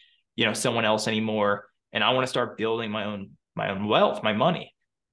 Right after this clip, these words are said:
And, um, if you buy an existing business, you kinda cut through that startup phase and you acquire an established, existing,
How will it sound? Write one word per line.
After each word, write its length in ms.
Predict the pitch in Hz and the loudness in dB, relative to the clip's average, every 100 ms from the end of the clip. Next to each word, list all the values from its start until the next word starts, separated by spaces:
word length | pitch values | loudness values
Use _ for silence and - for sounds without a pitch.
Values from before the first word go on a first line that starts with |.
| _ | _
And, 520 | 120 120 117 110 107 | -2 0 0 0 -2
um, 540 | 110 107 101 92 87 - _ _ - | -2 -2 -2 -4 -10 -16 _ _ -8
if 180 | 120 | -4
you 80 | 156 | -2
buy 220 | 127 120 | 2 4
an 80 | 131 | 2
existing 380 | 131 135 131 113 | 0 -4 -4 0
business, 400 | 143 151 123 - | 0 0 -4 -6
you 160 | 113 104 | -8 -4
kinda 360 | 120 120 - - | -2 -2 -4 -6
cut 360 | - 131 - - | -2 -2 -4 -10
through 320 | 110 151 151 | 0 2 2
that 240 | 113 - | 0 -4
startup 480 | - 113 120 113 - | -6 -2 0 -2 -4
phase 580 | - 165 127 95 - - _ _ _ - | -4 -2 -2 -4 -10 -14 _ _ _ -10
and 160 | 120 | -6
you 200 | 127 131 - | -6 -6 -4
acquire 880 | 117 - 117 139 123 87 110 - _ _ _ _ - | -6 -6 0 2 2 0 -2 -4 _ _ _ _ -2
an 320 | 107 107 - - _ _ - | 0 0 -4 -16 _ _ -12
established, 800 | - 113 110 135 135 127 - - | -6 0 0 2 2 2 -2 -8
existing, 840 | 120 104 120 127 135 - 147 151 | -8 -8 -4 0 0 0 0 2